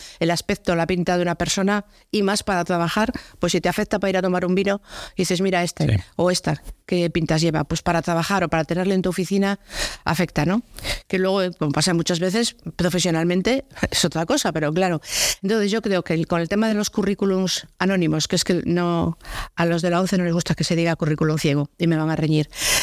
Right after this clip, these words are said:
Speaker 1: Eh, <laughs> a mí me parece muy significativo, pero yo entiendo que ellos estén, entonces, esto
Speaker 2: Es normal, como la normativa que se ha publicado ya se ha decretado antes de ayer, ¿no? De la discapacidad.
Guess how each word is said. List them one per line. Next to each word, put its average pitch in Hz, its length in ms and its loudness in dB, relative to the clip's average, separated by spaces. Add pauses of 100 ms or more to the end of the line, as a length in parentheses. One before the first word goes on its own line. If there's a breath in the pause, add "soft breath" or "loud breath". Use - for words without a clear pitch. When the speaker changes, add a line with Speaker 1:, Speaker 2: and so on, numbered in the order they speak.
(140 loud breath)
Speaker 1:
Eh, 160 420 0
<laughs> - 400 -4
a 185 80 2
mí 208 60 2
me 220 80 0
parece 226 200 0
muy 226 100 0
significativo, 220 640 0
pero 185 140 0
yo 185 80 0
entiendo 202 340 0
que 196 80 0
ellos 190 220 2
estén, 175 360 0 (100)
entonces, 185 320 0
esto 139 200 0
Speaker 2:
Es 107 80 2
normal, 90 280 6
como 95 160 2
la 85 100 6
normativa 85 400 4
que 87 100 4
se - 80 0
ha 85 60 2
publicado 85 520 4
ya 82 180 4
se - 120 0
ha 80 60 6
decretado 85 600 4
antes 80 240 4
de 82 80 6
ayer, 85 160 4
¿no? 85 140 4
De 87 80 4
la 82 120 0
discapacidad. 80 640 4